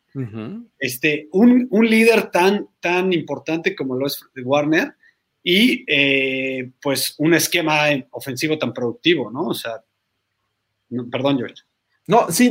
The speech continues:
Speaker 3: lo único que iba a, a argumentar es que si estos Niners están en una muy buena posición en playoffs y por eso me refiero a que sean locales en, en
Speaker 1: Ujú.
Speaker 3: los juegos importantes, o ya divisional y, y,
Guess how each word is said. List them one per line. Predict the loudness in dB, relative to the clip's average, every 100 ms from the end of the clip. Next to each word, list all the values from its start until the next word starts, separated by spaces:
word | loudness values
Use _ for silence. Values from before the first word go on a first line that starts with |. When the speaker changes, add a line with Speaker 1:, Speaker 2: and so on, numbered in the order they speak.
| 6
Speaker 3:
lo | 6
único | 6 4 2
que | 2
iba | 4 6 4
a, | 4
a | 4 2
argumentar | 2 -2 -4 -6 -2 0
es | 0
que | -4 -6
si | -4
estos | -6 -4 -6
Niners | -4 -4 -6 -8 -8
están | -8 -4
en | -2
una | -2 -2
muy | 0 0
buena | 2 0 0
posición | -4 -6 -6
en | -4
playoffs | -4 -2 -2 -4
y |
por | -8 -4 -2
eso | 0 0
me | -2
refiero | -4 -6 -2 2 2
a | 0
que | -4 -6 -8 -14 -14 -18 -20
sean | -16 -2 0 2 -2 -8 -8 -10 -6
locales | -2 -2 2 0 2 0 -2 -8
en, | -6 -6 -8 _
en | -10 -8 -10 -16 -18
Speaker 1:
Ujú. | -16 -16 -4
Speaker 3:
los | -2 -2
juegos | 2 4 4
importantes, | 2 0 -2 2 2 4
o | 2
ya | 4 2 2
divisional | 2 -2 -2 -2 -2 -2
y, | -4
y, | -8 -10 -12